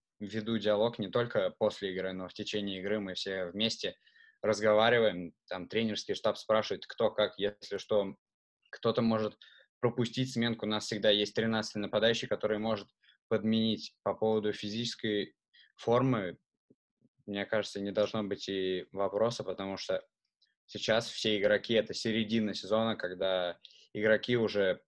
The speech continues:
можно сказать, на пике своей идеальной формы.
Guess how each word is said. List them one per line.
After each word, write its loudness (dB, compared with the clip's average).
можно -2
сказать, 2
на 0
пике -2
своей 0
идеальной 4
формы. 2